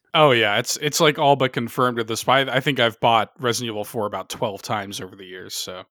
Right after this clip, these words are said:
<laughs> You know, it's funny because, like you, I was not some massive survival horror fan when I was growing up, you know, and, and kind of in my teenage years. So I had a friend though,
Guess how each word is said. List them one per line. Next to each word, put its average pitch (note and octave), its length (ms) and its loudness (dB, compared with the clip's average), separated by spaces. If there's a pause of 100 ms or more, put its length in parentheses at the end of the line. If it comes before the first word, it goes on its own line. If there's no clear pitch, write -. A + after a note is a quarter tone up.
(220)
<laughs> G#3 460 -8 (840)
You F#3 120 -6
know, G3 120 2
it's F#3+ 160 0
funny D#3 300 2
because, C3 460 -2
like G#3+ 280 0
you, C#3+ 480 0 (640)
I E3+ 120 8
was C#4 260 4
not E3 360 4
some B2 600 2
massive B2 880 0
survival B2 560 0
horror B2+ 320 -2
fan G#2+ 480 -6 (480)
when B2 140 -2
I A#2 140 4
was A2 280 -4
growing A2 300 -2
up, G#2+ 280 -4
you A2+ 120 -8
know, G#2 160 -6
and, G#2 160 -10
and G#2+ 420 -14
kind B2 180 -8
of A2 120 -10
in A2 100 -10
my G#2 140 -10
teenage G#2+ 500 -6
years. G2 260 -12
So B2 440 -2 (720)
I D#3 80 8
had G#3+ 200 10
a D3+ 60 6
friend G#3 440 4
though, A2+ 420 -2